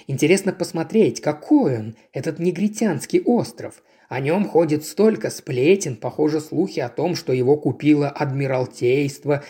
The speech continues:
военное министерство или военно-воздушные силы, не так уж далеки от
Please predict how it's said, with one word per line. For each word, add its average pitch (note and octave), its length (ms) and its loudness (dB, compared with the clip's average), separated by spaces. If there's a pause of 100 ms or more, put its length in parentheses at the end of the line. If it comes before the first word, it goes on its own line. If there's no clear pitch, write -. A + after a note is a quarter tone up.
(140)
военное C#3+ 560 0
министерство C3+ 880 0
или C#3+ 560 0 (240)
военно-воздушные C#3 1120 -2
силы, C#3 540 2
не F3+ 140 2
так B2+ 440 -4
уж E3 140 -2
далеки C#3 500 0
от B2+ 240 -4